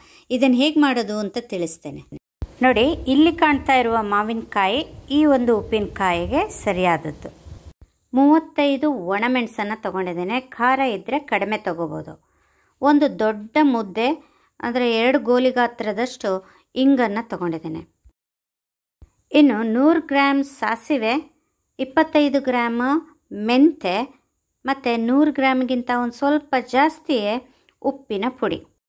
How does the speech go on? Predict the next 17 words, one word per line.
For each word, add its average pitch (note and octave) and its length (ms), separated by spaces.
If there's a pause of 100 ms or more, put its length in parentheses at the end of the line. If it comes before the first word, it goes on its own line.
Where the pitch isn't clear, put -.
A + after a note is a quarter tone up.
(280)
ಮೊದಲಿಗೆ B3+ 520
ಮಸಾಲೆ A#3 460
ಪುಡಿಯನ್ನ A3 520
ರೆಡಿ G3 240
ಮಾಡ್ಕೊಳ್ಳೋಣ. F#3 560 (760)
So A3+ 200
ಇವುಗಳನ್ನೆಲ್ಲ A3 720
ಈಗ A3+ 240 (200)
ಸಪರೇಟಾಗಿ G3+ 760
ಹುರ್ಕೋಬೇಕು. F#3+ 800 (1040)
ಎಲ್ಲವನ್ನ C4 600
ಡ್ರೈ G#3 420
ಆಗೇ B3 480
ಹುರ್ಕೋಬೇಕು. G3+ 840
ಮೊದಲಿಗೆ G#3 840 (120)
ಮೆಂತೆಯನ್ನ A#3 640
ಹಾಕ್ಕೊಳ್ಳೋಣ. D#3 460